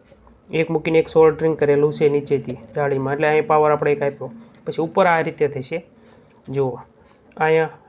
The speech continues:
એક મૂકી અને બીજી જાળીનું સોલ્ડરિંગ છે.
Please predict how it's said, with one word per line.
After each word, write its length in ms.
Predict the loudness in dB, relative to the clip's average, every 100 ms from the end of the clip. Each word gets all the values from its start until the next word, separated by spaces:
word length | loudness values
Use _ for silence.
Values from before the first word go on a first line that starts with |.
| _
એક 240 | -4 -4 -2
મૂકી 400 | -4 -4 -2 0
અને 160 | 0
બીજી 280 | -4 -4 -4
જાળીનું 520 | 0 0 2 0 -4
સોલ્ડરિંગ 560 | -2 2 2 0 -6 -6
છે. 260 | -6 -6